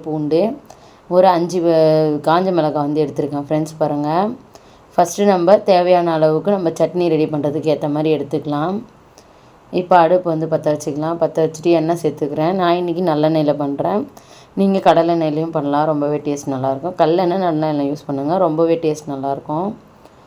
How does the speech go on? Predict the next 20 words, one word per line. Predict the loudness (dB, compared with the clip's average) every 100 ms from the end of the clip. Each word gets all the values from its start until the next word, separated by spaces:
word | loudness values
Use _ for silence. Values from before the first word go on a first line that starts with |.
| -20 -20 _
இப்போ | 2 4
எண்ணெய் | 2 0 4
தேவையான | 4 4 0 -2
அளவுக்கு | -2 -2 -4
சேர்த்துட்டு | -4 -4 -2 0 0
நம்ம | 0 2
எல்லாத்தையும் | 0 0 -2
வந்து | 0 0 0
வதக்கி | 0 -2 -6 -8
எடுத்துக்கலாம். | -8 -8 -6 -4 -4 -6 -10 -20 _ -20 -20 -20 -20 -20 _ -4
ஃபஸ்ட்டு | -2 0 0
வந்துட்டு | -2 0 2
வரமிளகாய் | 2 0 -2 -2 -4
சேர்த்துக்கலாம். | -10 -10 -8 -6 -6 -8 -10 -20 _ _ _ _ _ _ _ _ _ -20 -20 -20 -20 -8 2
மிளகாய் | 6 6 6
சேர்த்து | 2 2 2
நல்லா | 4 4 4
வந்து | 2 0
கலந்து | 0 0 -4
விட்டுருங்க. | -4 -4 0